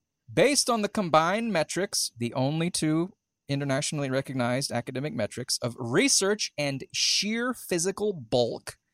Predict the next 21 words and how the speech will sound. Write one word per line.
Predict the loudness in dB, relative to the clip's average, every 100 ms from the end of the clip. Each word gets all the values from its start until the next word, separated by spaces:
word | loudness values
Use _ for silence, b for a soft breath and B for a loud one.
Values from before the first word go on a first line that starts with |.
| _ _ _ _ _
we | -2
can | 0 0
conclude | 0 -2 -2 -2 0
that | 0 0
Ohio | 0 0 0 0
State | -2 -4 -4
is | -6
the | -6
Big | -6 -4
Ten's | -4 -4 2
only | 2 2 2
school | 2 2 2 2
that | 2 0
might | 0 0 0 0 -6 -6
be | 0
better | 4 4 2
than | -2 -2
Arizona | 0 0 0 -2 -2
State | -2 -2 -2 -4 -8 -6
at | -6 -4
academics. | -6 -6 -6 -4 -4 -6 -6 -4 -4